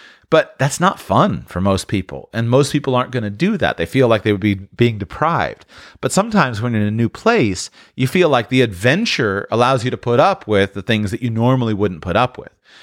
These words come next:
And that's why I, I, I see that. Um, living in an R V can be cheaper than some other living options, but often isn't. But why have I recommended to some people that they, yeah, go live in an R V for a time and you'll save some money? Why?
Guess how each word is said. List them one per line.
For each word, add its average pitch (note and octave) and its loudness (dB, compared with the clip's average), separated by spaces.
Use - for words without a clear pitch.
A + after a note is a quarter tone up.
And B2 -4
that's E3+ 0
why A#2+ 4
I, - 0
I, G#2 0
I F#2 -2
see - -6
that. - -10
Um, E2 -10
living D#3 2
in D3+ 2
an C#3 2
R C3 4
V G#2+ -4
can C#3 2
be A2+ 2
cheaper G2+ -6
than G2+ 0
some G#2+ 0
other G2 2
living F#2 0
options, E2 -6
but C3+ 0
often G#2 0
isn't. - -6
But A#2+ -8
why C3 4
have C#3 0
I B2+ 4
recommended A2 0
to G2+ -6
some G#2 -2
people G#2+ -2
that G2+ -6
they, G2+ 0
yeah, - 0
go A#2 -2
live C#3 0
in D#3 -6
an D3+ -4
R D3+ 2
V F3 -4
for A2+ -4
a F#2+ -4
time C#2+ -8
and A2 -6
you'll A2 -2
save A2+ 0
some A#2+ -8
money? D3+ -4
Why? D3+ 0